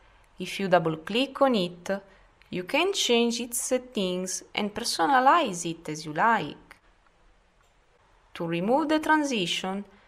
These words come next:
just right click and go to Remove. The double side transition does affect two clips that overlap on a same track,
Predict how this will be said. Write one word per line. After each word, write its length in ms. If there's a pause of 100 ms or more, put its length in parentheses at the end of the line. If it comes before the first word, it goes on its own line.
(160)
just 340
right 380
click 440 (240)
and 200
go 100
to 180
Remove. 640 (1800)
The 120
double 300
side 360
transition 840 (400)
does 260
affect 680
two 300
clips 500 (320)
that 280
overlap 720
on 80
a 60
same 400
track, 640